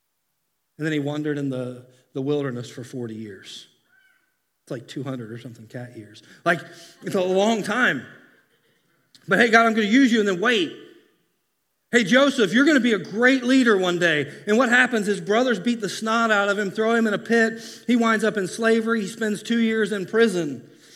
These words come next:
And it's years before God fulfilled his promise and elevated him to second in charge of all of Egypt. The Apostle Paul, he has this vision. You know, he was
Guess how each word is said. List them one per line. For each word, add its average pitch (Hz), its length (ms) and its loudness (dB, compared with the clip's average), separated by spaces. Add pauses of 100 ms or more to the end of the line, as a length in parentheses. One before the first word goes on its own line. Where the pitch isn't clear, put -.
(160)
And 226 120 4
it's 170 160 2
years 247 380 4
before 208 300 -4
God 208 340 -2
fulfilled 202 420 -6
his 185 120 -4
promise 156 760 -8 (600)
and 185 120 0
elevated 196 440 2
him 180 160 2
to 170 80 -4
second 180 320 -6
in 165 80 -4
charge 160 240 -2
of 147 100 -8
all 147 140 -6
of 143 80 -6
Egypt. 123 360 -8 (380)
The 208 80 2
Apostle 233 420 0
Paul, 226 320 -2
he 208 100 2
has 196 160 0
this 185 160 -8
vision. 180 460 0 (340)
You 208 80 2
know, - 20 4
he 226 80 4
was 220 160 0